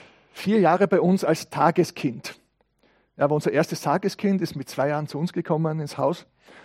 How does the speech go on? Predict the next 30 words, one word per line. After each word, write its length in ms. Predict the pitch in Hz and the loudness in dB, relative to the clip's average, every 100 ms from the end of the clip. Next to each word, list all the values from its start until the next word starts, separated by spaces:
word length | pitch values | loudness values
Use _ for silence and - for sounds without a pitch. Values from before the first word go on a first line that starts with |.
| - - _ _ _ _ _ | -20 -20 _ _ _ _ _
Und 140 | 143 | -6
nach 120 | - | -6
vier 220 | - 170 180 | -2 2 4
Jahren 240 | 151 160 | 2 2
dann 320 | 147 143 135 - _ _ _ _ _ _ | 2 0 -4 -10 _ _ _ _ _ _
kam 200 | - 135 | -8 -6
er 60 | 143 | -4
dann 340 | 131 135 135 - _ _ _ _ _ _ _ _ _ _ | -6 -8 -18 -20 _ _ _ _ _ _ _ _ _ _
ganz 280 | 143 147 - | -4 -4 -6
zu 100 | 131 | -8
uns, 440 | 143 127 - - _ _ _ _ | -8 -8 -12 -20 _ _ _ _
weil 140 | - 131 | -10 -8
er 20 | |
nicht 200 | 135 - | -8 -8
mehr 80 | 139 | -8
bei 100 | 127 | -6
seiner 240 | 147 131 | -6 -6
Mama 320 | 135 170 156 123 | -2 0 0 -2
länger 260 | 143 147 | -6 -6
bleiben 400 | - - 143 151 - _ | -8 -8 -6 -8 -10 _
sein 240 | - 151 - | -8 -8 -6
konnte. 400 | 143 - 135 113 _ - - - - _ _ _ _ _ | -10 -8 -10 -10 _ -20 -20 -20 -20 _ _ _ _ _
Und, 320 | 143 151 - | -4 -4 2
äh, 200 | 147 147 - - _ - | 4 4 0 -12 _ -8
wir 100 | 139 | -6
haben 60 | |
uns 140 | 139 - | -6 -6
dann 140 | 131 | -6
entschieden, 380 | 127 156 160 135 | -6 -6 -4 -2
ja, 240 | 135 156 | 0 -2